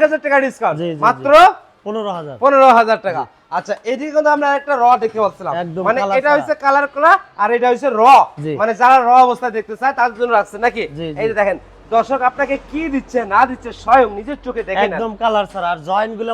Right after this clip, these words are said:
Speaker 2: বোঝার মতো কোনো সিস্টেম
Speaker 1: এমার্জেন্সি
Speaker 2: নেই।
Speaker 1: দেন না ভাই, এমার্জেন্সি
Speaker 2: প্রত্যেকটা
Speaker 1: দাম?
Speaker 2: খাটই আমার ইমার্জেন্সি দেওয়া।
Speaker 1: আচ্ছা, এটা তো সেম প্রাইস।
Speaker 2: একদম সেম প্রাইস।
Speaker 1: কত বললেন ভাই?
Speaker 2: মাত্র একুশ হাজার।
Speaker 1: একুশ।
Speaker 2: ডেলিভারি
Speaker 1: ডিসকাউন্ট
Speaker 2: চার্জ ফ্রি।
Speaker 1: প্রাইসে। ডেলিভারি ফ্রি ভাই?
Speaker 2: ভেতরের কাঠগুলো দেখেন।
Speaker 1: একুশ হাজার টাকায় খাট ডেলিভারি ফ্রি?
Speaker 2: সারা বাংলাদেশ ডেলিভারি চার্জ
Speaker 1: ওরে
Speaker 2: ফ্রি।
Speaker 1: ভাই, ক্যাবিনেটটা কিন্তু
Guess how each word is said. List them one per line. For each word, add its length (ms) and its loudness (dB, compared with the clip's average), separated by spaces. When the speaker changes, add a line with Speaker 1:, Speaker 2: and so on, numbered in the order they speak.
Speaker 2:
বোঝার 280 -6
মতো 220 -14
কোনো 200 -16
সিস্টেম 260 -10
Speaker 1:
এমার্জেন্সি 360 -6
Speaker 2:
নেই। 60 -2
Speaker 1:
দেন 120 0
না 80 0
ভাই, 160 2
এমার্জেন্সি 200 -4
Speaker 2:
প্রত্যেকটা 460 -2
Speaker 1:
দাম? 80 -14
Speaker 2:
খাটই 280 -4
আমার 220 -8
ইমার্জেন্সি 300 -12
দেওয়া। 140 -6
Speaker 1:
আচ্ছা, 180 -4
এটা 200 -2
তো 40 -6
সেম 180 -2
প্রাইস। 240 0
Speaker 2:
একদম 200 -8
সেম 160 -10
প্রাইস। 160 -6
Speaker 1:
কত 180 -4
বললেন 280 -2
ভাই? 100 4
Speaker 2:
মাত্র 220 -10
একুশ 240 -10
হাজার। 160 -12
Speaker 1:
একুশ। 280 -2
Speaker 2:
ডেলিভারি 320 -4
Speaker 1:
ডিসকাউন্ট 320 -4
Speaker 2:
চার্জ 20 -6
ফ্রি। 160 -4
Speaker 1:
প্রাইসে। 260 -12
ডেলিভারি 400 4
ফ্রি 120 -2
ভাই? 120 8
Speaker 2:
ভেতরের 360 -6
কাঠগুলো 360 -4
দেখেন। 160 -4
Speaker 1:
একুশ 220 -6
হাজার 220 -6
টাকায় 260 4
খাট 200 2
ডেলিভারি 340 -10
ফ্রি? 120 0
Speaker 2:
সারা 160 2
বাংলাদেশ 340 -2
ডেলিভারি 300 -4
চার্জ 100 -6
Speaker 1:
ওরে 140 0
Speaker 2:
ফ্রি। 140 -10
Speaker 1:
ভাই, 140 2
ক্যাবিনেটটা 360 -6
কিন্তু 140 -10